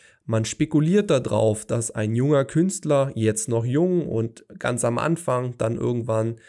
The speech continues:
mit seinen Werken im Wert steigt und das, was man dann halt von ihm hat, einfach einen höheren Wert erzielt. Das ist natürlich ein ausschlaggebender Punkt und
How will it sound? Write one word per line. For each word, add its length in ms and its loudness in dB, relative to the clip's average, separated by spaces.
mit 200 -2
seinen 500 0
Werken 640 0
im 300 -4
Wert 260 2
steigt 640 -4
und 260 -6
das, 220 -2
was 160 -6
man 180 -2
dann 300 -2
halt 220 -2
von 240 -2
ihm 240 -4
hat, 260 -6
einfach 400 -4
einen 260 -4
höheren 560 -2
Wert 360 -4
erzielt. 640 -6
Das 240 -2
ist 100 -6
natürlich 640 -2
ein 260 -4
ausschlaggebender 920 -2
Punkt 540 -6
und 320 -6